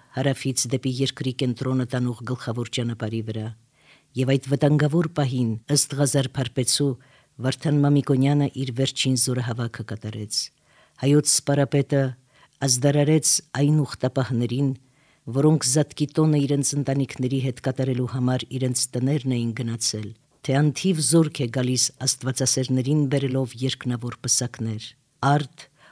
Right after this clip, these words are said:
ով ցանկանում է ստանալ, թող աճապարի, որպեսզի ոչ ոք չզրկվի ու չզղջա։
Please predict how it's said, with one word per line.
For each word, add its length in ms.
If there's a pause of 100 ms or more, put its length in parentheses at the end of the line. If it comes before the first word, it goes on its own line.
(140)
ով 180
ցանկանում 580
է 80
ստանալ, 640
թող 260
աճապարի, 540 (480)
որպեսզի 520
ոչ 220 (100)
ոք 240
չզրկվի 640
ու 120
չզղջա։ 720